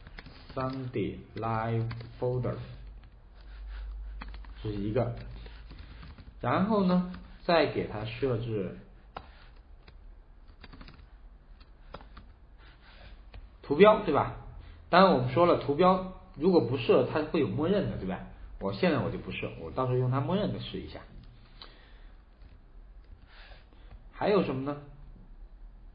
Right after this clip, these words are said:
显示模式啊，这个显示模式主要是指什么？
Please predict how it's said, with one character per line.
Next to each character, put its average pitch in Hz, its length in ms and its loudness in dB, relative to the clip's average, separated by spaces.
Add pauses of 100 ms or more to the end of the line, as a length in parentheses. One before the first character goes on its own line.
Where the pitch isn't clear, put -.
(1500)
显 - 300 -2
示 190 140 2
模 165 260 2
式 - 300 -4 (180)
啊， 110 180 -8
这 196 60 -2
个 214 60 4
显 160 200 2
示 131 140 0
模 156 240 4
式 - 180 2
主 - 80 -2
要 113 140 4
是 160 180 -2
指 98 200 -4
什 107 180 -4
么？ 104 140 -6